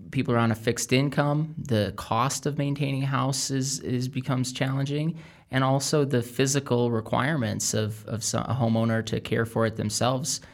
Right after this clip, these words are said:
become challenging. So we see a lot of, a lot of houses that, you know, need, need some work, and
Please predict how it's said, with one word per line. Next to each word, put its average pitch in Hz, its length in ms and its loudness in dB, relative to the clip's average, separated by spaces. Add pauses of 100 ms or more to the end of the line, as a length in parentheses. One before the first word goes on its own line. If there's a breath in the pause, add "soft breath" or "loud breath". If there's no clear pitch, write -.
(200 loud breath)
become 107 280 2
challenging. 104 520 -2
So 113 140 0
we 123 140 4
see 139 200 2
a 127 80 2
lot 113 260 2
of, 107 160 0 (300 loud breath)
a 117 60 -4
lot 127 160 4
of 127 80 4
houses 113 580 0
that, 101 300 0 (180)
you 113 120 0
know, 101 120 2
need, 117 400 0
need 120 360 2
some 104 200 2
work, 107 420 0 (540 loud breath)
and 104 460 2